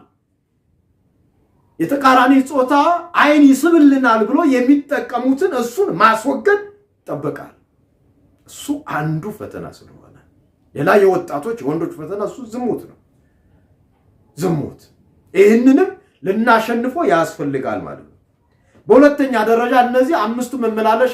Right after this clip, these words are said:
የአምስቱ አዕማደ ምስጢር ምሳሌዎች ናቸው። የአምስቱ አዕማደ ምስጢር አንድ ሰው በነፍስ መዳንን ከፈለገ አምስቱ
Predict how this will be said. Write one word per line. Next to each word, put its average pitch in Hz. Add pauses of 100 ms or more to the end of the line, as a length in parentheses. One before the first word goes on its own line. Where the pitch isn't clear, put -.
የአምስቱ 202 (100)
አዕማደ 156
ምስጢር 160
ምሳሌዎች -
ናቸው። - (460)
የአምስቱ 123
አዕማደ 90
ምስጢር - (840)
አንድ 220
ሰው 262 (100)
በነፍስ 214 (540)
መዳንን 240
ከፈለገ 277 (460)
አምስቱ 247